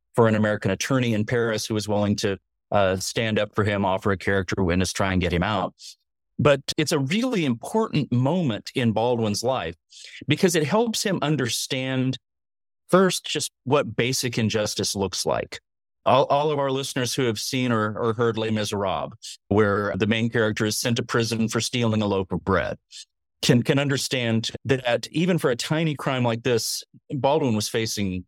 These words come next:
a serious and very scary time in jail.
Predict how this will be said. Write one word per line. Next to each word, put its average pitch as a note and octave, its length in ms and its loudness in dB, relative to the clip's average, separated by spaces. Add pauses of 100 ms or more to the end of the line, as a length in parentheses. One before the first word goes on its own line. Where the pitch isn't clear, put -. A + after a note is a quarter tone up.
a G2 220 2
serious A3+ 600 -2 (380)
and A#2 400 4
very D#3 260 0
scary B2 380 -2
time G2+ 280 -2
in F#2+ 100 -2
jail. A#2+ 340 -4